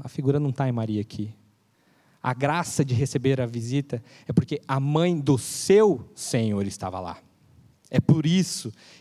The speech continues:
que ela, movida pelo Espírito e cheia do Espírito, que a gente acabou de falar, é por conta disso que ela se sente honrada.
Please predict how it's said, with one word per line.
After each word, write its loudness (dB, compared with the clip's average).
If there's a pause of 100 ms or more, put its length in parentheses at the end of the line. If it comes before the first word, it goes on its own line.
que -2
ela, 0
movida 2
pelo 2
Espírito 2
e 4
cheia 0
do 0
Espírito, 0
que 0
a 6
gente 2
acabou -2
de -10
falar, -2 (300)
é 0
por 0
conta 2
disso 0
que -2
ela 0
se -6
sente -2
honrada. -4